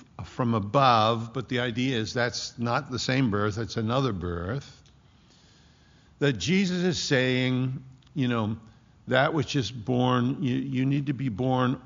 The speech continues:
of, ek, out of the water,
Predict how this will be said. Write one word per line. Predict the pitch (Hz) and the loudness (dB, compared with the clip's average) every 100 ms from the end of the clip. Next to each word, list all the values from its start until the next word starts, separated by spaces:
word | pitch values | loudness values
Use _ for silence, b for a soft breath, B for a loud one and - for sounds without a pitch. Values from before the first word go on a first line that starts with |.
| - | -2
of, | 135 123 117 120 110 - - - | 2 4 6 4 0 -8 -12 -2
ek, | 117 117 - - - - | 0 0 -4 -14 -16 -8
out | 123 139 139 - - | -2 -2 -2 -6 -4
of | 131 107 107 | -2 -2 -4
the | 107 | -4
water, | 101 110 127 101 92 85 | -2 0 0 0 -4 -6